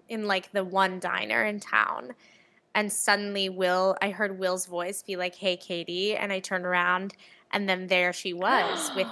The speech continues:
Speaker 1: their baby.
Speaker 2: Oh, my goodness.
Speaker 1: And I must have <laughs>
Speaker 2: <laughs>
Speaker 1: he could tell that I was like,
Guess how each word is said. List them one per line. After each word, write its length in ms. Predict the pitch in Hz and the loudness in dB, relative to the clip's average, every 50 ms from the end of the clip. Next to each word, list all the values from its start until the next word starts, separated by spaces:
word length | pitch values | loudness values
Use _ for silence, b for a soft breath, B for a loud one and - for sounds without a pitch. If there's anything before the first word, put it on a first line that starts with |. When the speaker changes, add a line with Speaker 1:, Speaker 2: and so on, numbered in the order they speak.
| - - - | -8 -6 -4
Speaker 1:
their 180 | 180 170 170 | -2 -2 -2
baby. 420 | 165 175 180 214 233 - - - - | -2 -2 -2 -2 -2 -4 -8 -2 2
Speaker 2:
Oh, 320 | 214 208 208 202 190 180 175 | 4 6 6 6 6 4 4
my 160 | 170 170 170 170 - | 2 2 2 0 0
goodness. 760 | - 175 170 170 165 - - 170 160 160 160 165 170 170 B B B B B B B B B _ _ _ _ _ _ _ _ _ _ _ _ _ _ _ _ | 2 4 4 4 2 2 2 2 4 4 4 4 2 0 B B B B B B B B B _ _ _ _ _ _ _ _ _ _ _ _ _ _ _ _
Speaker 1:
And 160 | - 247 233 226 - | 6 6 6 6 8
I 280 | - 208 208 214 226 226 | 8 10 10 10 8 6
must 320 | 226 220 233 247 - - | 4 2 0 0 0 -4
have 680 | 320 277 277 - - - 311 277 - - - 294 294 - - | -6 -6 -6 -4 2 4 4 4 4 2 0 0 6 8 10
<laughs> 380 | 294 311 320 640 554 453 466 - - - | 12 12 12 12 12 10 10 10 4 -8
Speaker 2:
<laughs> 240 | - - - - - | -10 -12 -14 -12 -6
Speaker 1:
he 160 | - 311 302 294 | -4 -4 -4 -4
could 160 | - 285 262 - _ _ _ - 233 | -4 -4 -6 -6 _ _ _ 4 8
tell 200 | 233 240 247 247 | 8 8 8 8
that 140 | 226 233 214 | 6 6 6
I 140 | 214 208 208 | 8 6 6
was 140 | 214 208 | 4 0
like, 180 | 226 214 214 B | -2 -4 -4 B